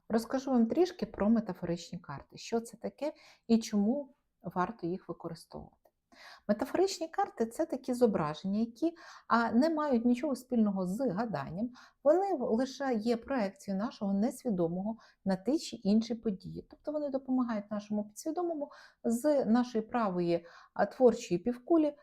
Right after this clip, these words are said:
дістати зображення, які відповідають за ті чи інші стресові моменти. Тому, коли ми говоримо про відреагування на стрес, коли ми говоримо про те, що є певні механізми захисту, метафоричні карти допомагають ці механізми захисту дістати з нашого підсвідомого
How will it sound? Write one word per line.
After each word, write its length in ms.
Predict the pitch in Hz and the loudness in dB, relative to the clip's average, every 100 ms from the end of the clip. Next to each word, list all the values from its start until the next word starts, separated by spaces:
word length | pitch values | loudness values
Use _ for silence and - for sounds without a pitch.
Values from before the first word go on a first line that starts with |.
| _ - | _ -6
дістати 640 | 202 294 - 214 190 233 | -2 -2 -2 -4 -2 -2
зображення, 500 | 330 381 381 277 262 | 0 2 2 0 -2
які 200 | 269 285 | -2 -4
відповідають 800 | 254 - - 240 233 285 262 185 | -4 -6 -2 -2 0 -2 -2 -2
за 300 | 180 190 202 202 | -4 -4 -4 -6
ті 120 | 185 | -10
чи 180 | 180 - | -8 -8
інші 260 | 170 - | -8 -8
стресові 440 | 170 - 165 - 160 | -10 -6 -6 -6 -8
моменти. 480 | 156 151 139 - _ - - - - | -8 -10 -12 -16 _ -20 -20 -20 -2
Тому, 280 | 320 277 - | 2 4 2
коли 320 | - 254 302 | 2 2 4
ми 200 | 214 180 | 4 4
говоримо 580 | - 180 240 226 185 180 - | -4 -2 0 2 0 -4 -6
про 340 | 233 254 226 - - _ | 0 2 2 -4 -20 _
відреагування 640 | 220 254 247 214 202 170 156 | 0 4 4 2 0 -2 -2
на 140 | 202 | -4
стрес, 360 | - 196 165 - | -4 -4 -4 -4
коли 240 | - 277 | -4 -2
ми 200 | 294 277 | 0 0
говоримо 540 | 220 220 247 226 190 180 | 0 2 2 2 2 -2
про 180 | - | -6
те, 220 | 233 269 226 | -6 -4 -4
що 200 | - 208 | -6 -8
є 260 | 208 233 226 - - _ - | -2 -2 -2 -12 -20 _ -4
певні 360 | 285 262 214 | 0 4 6
механізми 640 | 214 220 247 254 202 196 226 | 4 2 2 2 2 2 2
захисту, 640 | 226 175 - 208 - 277 - - _ | 0 -4 -8 -14 -10 -10 -12 -20 _
метафоричні 680 | 202 202 196 170 151 - 262 | -2 0 -2 -2 -2 -4 -8
карти 360 | 311 320 - | -4 -4 -4
допомагають 720 | 262 247 262 262 254 254 214 - | -4 -2 -4 -4 -4 -4 -6 0
ці 80 | |
механізми 640 | 240 214 214 214 226 226 202 | 0 0 0 0 0 -2 -4
захисту 480 | 208 269 220 - 208 | -4 -8 -12 -12 -10
дістати 560 | 190 269 - 220 - | -10 -12 -8 -6 -4
з 80 | 196 | -2
нашого 340 | 220 185 - 190 | -2 -2 -6 -8
підсвідомого 640 | 302 - 370 392 330 240 | -8 -6 -6 -4 -2 -2